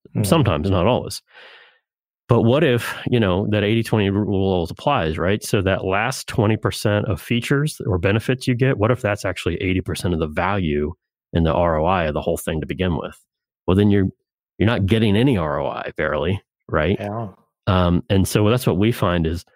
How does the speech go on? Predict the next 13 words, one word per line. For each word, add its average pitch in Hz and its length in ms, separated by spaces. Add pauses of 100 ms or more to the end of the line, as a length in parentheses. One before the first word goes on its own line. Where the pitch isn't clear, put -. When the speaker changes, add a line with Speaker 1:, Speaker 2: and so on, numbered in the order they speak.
(320)
Speaker 2:
often, 101 440
you 98 60
know, 82 180
it - 80
might 107 200
be 107 100
even 87 200
that 80 180
last 85 320
five 87 360
or 76 80
ten 110 260
percent 78 500